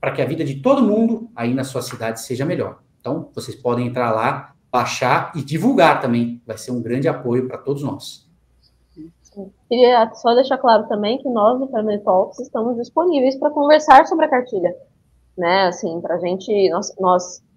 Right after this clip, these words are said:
Speaker 2: já nos encontramos com alguns pré-candidatos, né, que nos convidaram, nós estamos abertos, né? Estamos com as portas abertas pra todo mundo, né? Não temos nenhuma restrição. Então, se você é,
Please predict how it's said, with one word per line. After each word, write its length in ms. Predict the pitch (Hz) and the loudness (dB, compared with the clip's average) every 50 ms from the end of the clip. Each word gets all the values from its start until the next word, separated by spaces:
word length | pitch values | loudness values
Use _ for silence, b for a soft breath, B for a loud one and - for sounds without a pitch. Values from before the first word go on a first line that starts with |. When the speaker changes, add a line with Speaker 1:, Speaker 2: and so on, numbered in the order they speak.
| _ _ - | _ _ 2
Speaker 2:
já 140 | 208 196 214 | 4 4 4
nos 160 | 220 208 214 | 4 0 -2
encontramos 600 | 220 208 202 185 202 214 208 220 233 233 233 226 | -4 -4 -4 -2 4 8 8 8 8 6 0 -2
com 80 | - 233 | 0 0
alguns 340 | 190 190 170 185 185 185 - | 0 2 0 -2 -4 -4 -2
pré-candidatos, 880 | - 190 202 202 202 185 170 165 151 139 165 175 202 - - 202 208 | -2 -2 -2 -2 -4 -6 -4 0 2 2 2 2 0 -2 -4 -6 -6
né, 160 | 202 175 165 180 | -4 -4 -4 -4
que 120 | - 202 | -4 -4
nos 200 | 180 170 175 170 | -4 -4 -6 -6
convidaram, 720 | - - 185 180 175 175 165 160 156 156 160 185 202 196 | -6 -6 -4 -4 -2 0 2 4 6 6 6 4 2 2
nós 240 | 190 185 196 196 202 | 2 2 0 0 -2
estamos 320 | 208 - 190 190 208 180 | -6 -6 -6 -2 2 2
abertos, 580 | 220 240 233 262 254 233 226 220 226 202 185 190 | 4 4 6 6 4 4 2 0 -2 -8 -8 -6
né? 140 | 196 190 180 | -4 -4 -4
Estamos 280 | 180 - 190 175 - | -4 -6 -10 -12 -10
com 80 | - 185 | -12 -14
as 40 | - | -10
portas 300 | - 185 190 185 180 185 | -8 -8 -8 -6 -6 -4
abertas 280 | 190 170 180 185 180 - | -2 0 0 -2 -2 -4
pra 120 | - 226 226 - | -10 -10 -2 2
todo 260 | 226 254 269 403 330 | 2 2 4 4 2
mundo, 480 | 254 247 233 220 208 190 170 165 170 - _ | 2 0 0 -2 -2 -2 -4 -6 -8 -12 _
né? 260 | - 170 190 202 190 180 | -6 -4 -2 -2 -2 -2
Não 100 | 180 180 | -4 -4
temos 180 | 190 185 202 | -6 -6 -4
nenhuma 340 | 202 190 196 208 240 269 302 | -4 -4 -4 -4 -4 -4 -4
restrição. 540 | 294 262 - - 269 277 285 - 240 180 175 | -4 -4 -6 -6 -10 -10 -8 -6 -6 -8 -6
Então, 220 | - - 185 208 | -6 -6 -8 -8
se 60 | 202 | -8
você 200 | 190 190 - - | -10 -8 -2 4
é, 300 | 202 196 202 202 208 202 | 6 6 6 6 4 0